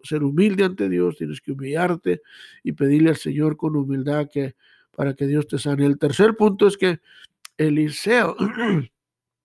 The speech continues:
Eliseo le envió un mensajero, ¿verdad? Le-, Eliseo, Eliseo le, le envió un, un mens-, mensajero diciendo, "Ve y lávate siete veces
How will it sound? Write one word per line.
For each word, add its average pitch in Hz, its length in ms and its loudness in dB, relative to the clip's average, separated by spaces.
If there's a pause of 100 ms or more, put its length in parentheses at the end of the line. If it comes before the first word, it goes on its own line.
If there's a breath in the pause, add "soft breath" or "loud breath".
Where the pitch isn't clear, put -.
(840)
Eliseo 190 540 2
le 175 140 2
envió 170 280 0
un 185 60 -8
mensajero, 180 680 -8 (1500)
¿verdad? - 280 -6
Le-, 156 220 -4
Eliseo, 165 460 0
Eliseo 165 460 2
le, 196 180 0
le 160 120 2
envió 160 240 2
un, 180 180 -2
un 180 160 -8
mens-, 170 320 -4
mensajero 160 880 -6 (3000 soft breath)
diciendo, 170 640 4
"Ve 208 280 4
y 233 40 2
lávate 220 600 2
siete 208 520 -2
veces 185 680 -6